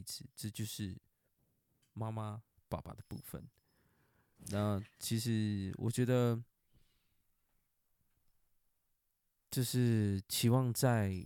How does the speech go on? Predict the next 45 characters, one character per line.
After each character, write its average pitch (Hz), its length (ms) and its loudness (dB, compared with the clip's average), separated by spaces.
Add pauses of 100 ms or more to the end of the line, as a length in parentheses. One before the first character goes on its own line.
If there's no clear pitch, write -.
(280)
每 101 260 -2
一 98 80 -2
个 101 160 -2
家 110 240 0
庭 110 160 -2
里 95 80 -4
面， 101 300 -2
大 107 120 -2
家 98 160 0
都 101 160 -4
可 104 140 -4
以 95 80 -2
跳 98 240 -2
脱 98 240 -2
任 95 160 -2
何 90 100 -6
一 87 80 -6
个 - 140 -8
学 - 240 -10
说 - 300 -10
啊， - 100 -14 (640)
就 - 120 -6
是 107 120 -2
真 113 240 0
真 117 160 0
实 98 220 -2
实 107 180 -8
的 107 160 -4 (140)
把 58 420 -6 (360)
爱 127 280 6
的 92 180 -10
成 95 300 -6
分 101 360 -4 (300)
活 95 360 0
出 113 300 0
来， 95 160 -4
在 101 320 -2 (800)
一 104 100 -10
个 95 400 -4
家 104 240 2
庭 95 180 -6
里 78 140 -10
面， 87 240 -8 (240)
大 101 160 0
家 92 400 -2